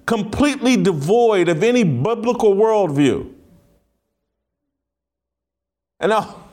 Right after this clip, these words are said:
I ain't get the results. This country wasn't built for me. I'm an atheist. I'm a pagan. I'm satanic. I'm materialistic.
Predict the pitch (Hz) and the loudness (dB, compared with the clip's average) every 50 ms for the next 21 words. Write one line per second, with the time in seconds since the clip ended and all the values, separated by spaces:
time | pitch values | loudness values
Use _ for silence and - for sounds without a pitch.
0 | _ _ _ _ _ _ _ _ _ - - - - - - - - - - - | _ _ _ _ _ _ _ _ _ -20 -20 -20 -20 -20 -16 -16 -16 -14 -16 -16
1 | - - 165 180 180 175 156 156 151 156 143 135 139 135 170 165 151 127 107 - | -12 -8 -4 -2 -2 -2 0 -2 -2 -2 -2 -2 -2 -2 0 0 0 -2 -4 -8
2 | - - - - _ _ _ _ _ - - - - - 139 180 175 180 - 202 | -14 -20 -20 -20 _ _ _ _ _ -20 -20 -18 -10 -4 -2 -2 -2 -2 -4 -4
3 | 175 151 151 170 156 156 156 143 131 135 123 113 113 156 143 123 - - - 107 | -4 -2 0 0 0 0 0 0 -2 -2 -2 -2 -2 -2 -2 -2 -4 -6 -6 -4
4 | 101 98 87 67 73 - - _ _ _ _ - 147 160 160 151 135 120 117 120 | -4 -4 -4 -6 -8 -14 -18 _ _ _ _ -6 -4 -4 -2 0 -2 -2 -4 -6
5 | 120 123 151 151 143 139 - 113 104 101 101 107 110 - - - _ _ _ _ | -4 -2 -2 -2 -2 -2 -4 -4 -4 -2 -2 -4 -6 -8 -12 -18 _ _ _ _
6 | _ _ _ _ _ _ _ - 156 156 139 113 104 - - - 170 160 147 123 | _ _ _ _ _ _ _ -6 -4 -2 -2 -4 -4 -8 -8 -2 0 0 0 0
7 | 98 87 92 92 113 120 117 - - _ _ _ _ _ _ _ _ _ _ _ | -2 -4 -4 -4 -6 -6 -10 -14 -20 _ _ _ _ _ _ _ _ _ _ _
8 | _ _ _ _ _ _ _ _ _ _ _ _ _ _ _ _ _ _ _ _ | _ _ _ _ _ _ _ _ _ _ _ _ _ _ _ _ _ _ _ _
9 | _ _ _ _ _ _ - 147 156 156 151 - - 165 135 131 127 127 - 147 | _ _ _ _ _ _ -8 -6 -4 -4 -4 -2 -2 -2 -2 -2 -4 -6 -8 -4
10 | 180 180 151 127 110 107 110 - - - - _ _ _ _ _ _ _ _ _ | -2 -2 -2 -2 -2 -4 -4 -6 -8 -14 -20 _ _ _ _ _ _ _ _ _
11 | _ _ _ _ _ _ _ _ _ _ _ _ _ _ _ _ _ _ _ _ | _ _ _ _ _ _ _ _ _ _ _ _ _ _ _ _ _ _ _ _
12 | _ _ _ _ _ _ _ - 156 156 151 147 131 143 - - 208 190 180 180 | _ _ _ _ _ _ _ -6 -4 -2 -2 -2 -2 -4 -2 0 0 2 2 2
13 | 170 160 156 147 135 139 - 160 151 | 0 0 0 0 0 -2 -4 -4 -4